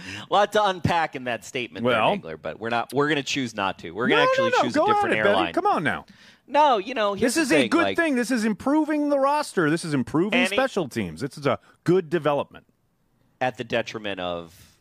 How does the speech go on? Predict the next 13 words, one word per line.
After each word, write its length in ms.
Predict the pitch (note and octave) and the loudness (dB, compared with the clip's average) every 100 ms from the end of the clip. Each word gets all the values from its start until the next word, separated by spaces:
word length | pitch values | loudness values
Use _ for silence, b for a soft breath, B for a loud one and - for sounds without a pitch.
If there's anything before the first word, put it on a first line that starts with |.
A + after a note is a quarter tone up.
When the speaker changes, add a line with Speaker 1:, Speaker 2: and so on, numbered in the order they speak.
| _ | _
Speaker 1:
draft 320 | G2+ F2 - | -6 -6 -6
picks. 160 | - - | -14 -2
Speaker 2:
A 100 | A3 D#3 | 0 0
draft 500 | A2+ B2 D3+ D#3 - | -4 0 2 0 -2
pick. 160 | C3 | -6
You 80 | C#3 | -4
basically 460 | B2+ F#3+ - C#3+ D3 | -2 -2 -2 -4 -4
switched 680 | - - C#3+ F3+ - - | -4 -6 -4 -4 -6 -14
sixth 320 | - F3+ - | -8 -6 -6
and 140 | C#3 C3+ | -6 -4
seventh 320 | D3+ C#3+ C3 | -2 -2 -2
round 340 | C3 A#2+ - - | -2 -2 -4 -4
picks. 500 | E3 - - - | -4 -4 -10 -16